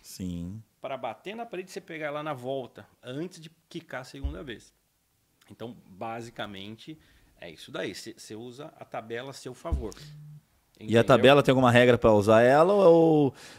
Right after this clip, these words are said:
Speaker 1: eu, vamos supor, a bola bate na tabela, eu te-, eu espero ela voltar e eu mando pro outro lado, ou eu posso bater ela de volta na tabela e ela ir pro outro lado?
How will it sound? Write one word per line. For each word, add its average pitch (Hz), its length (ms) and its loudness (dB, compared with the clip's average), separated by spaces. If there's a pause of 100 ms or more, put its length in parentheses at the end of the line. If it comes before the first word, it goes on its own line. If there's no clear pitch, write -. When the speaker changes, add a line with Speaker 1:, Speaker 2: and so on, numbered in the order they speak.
(100)
Speaker 1:
eu, 127 140 -2
vamos 127 160 -2
supor, 120 340 0
a 120 120 -2
bola 139 220 4
bate 175 380 4
na 185 120 -2
tabela, 139 720 -2 (480)
eu 127 120 -6
te-, 135 160 -8
eu 131 100 -4
espero 135 300 -4
ela 139 100 -2
voltar 131 380 0
e - 20 0
eu 123 80 0
mando 143 300 -6
pro 143 100 -8
outro 131 160 -8
lado, 160 340 -2
ou 175 120 -6
eu 170 100 -2
posso 156 320 -4
bater 147 480 -4
ela 156 180 2
de 143 80 -8
volta 139 280 -4
na 143 120 -4
tabela 135 380 -2
e 131 60 -2
ela 131 160 -2
ir 127 60 -8
pro 131 100 -12
outro 127 180 -8
lado? 101 320 -4